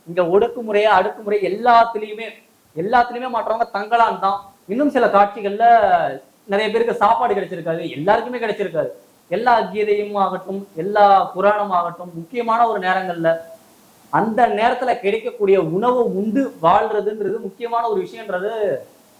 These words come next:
எல்லாரோட கோட்பாடுகளுமே இருக்கக்கூடிய ஒண்ணுதான். அதையும் அழகா வடிவமைச்சிருப்பாரு. அந்த நேரத்துல பூணூல் போட்டவங்க, போடாதவங்க, இடையில வந்தவங்க, போனவங்க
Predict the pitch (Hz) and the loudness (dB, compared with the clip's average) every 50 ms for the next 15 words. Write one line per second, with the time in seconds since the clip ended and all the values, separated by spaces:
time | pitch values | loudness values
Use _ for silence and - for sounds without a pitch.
0 | _ _ 156 165 190 220 240 247 240 233 226 208 208 - 226 226 233 233 214 190 | _ _ -2 2 4 4 4 4 4 2 0 0 0 -2 -4 -2 0 0 2 2
1 | 202 202 202 190 196 208 208 208 196 170 170 196 196 240 208 196 190 185 180 165 | 4 4 2 2 0 -2 -4 -4 -6 -6 -6 -6 -6 -6 -4 -2 -2 -2 -2 -2
2 | 160 156 151 151 143 139 139 170 202 226 247 254 226 185 190 208 202 214 220 - | -4 -2 0 0 2 2 2 2 2 2 0 2 2 4 4 4 2 2 2 0
3 | 170 180 202 208 196 190 165 - 180 156 - - 143 127 - - _ _ _ _ | 2 2 2 2 2 0 -4 -6 -10 -12 -8 -6 -6 -8 -8 -12 _ _ _ _
4 | - 156 196 202 214 208 202 202 226 226 - - 202 175 160 - - - - - | -4 -2 0 2 2 2 2 2 0 0 0 0 0 0 0 0 -2 -6 -12 -20
5 | _ _ _ _ 180 196 208 214 202 190 190 - - 202 196 185 185 180 175 170 | _ _ _ _ -2 0 2 2 2 0 0 0 0 0 0 0 0 0 2 2
6 | 170 180 175 - - - - 175 202 220 214 208 196 185 170 165 160 156 151 156 | 2 0 0 -4 -10 -6 0 2 2 4 4 4 2 2 0 -2 -4 -2 -2 -2
7 | 156 160 - - - - - _ _ 156 165 185 220 226 220 202 170 165 175 196 | -2 -2 -4 -6 -10 -16 -20 _ _ -2 0 0 2 2 2 2 2 0 0 2
8 | 202 208 202 185 175 175 170 170 170 - 175 190 202 202 196 170 165 170 170 | 2 2 2 2 2 0 -2 -2 -2 -2 -2 2 2 2 2 0 0 -2 -4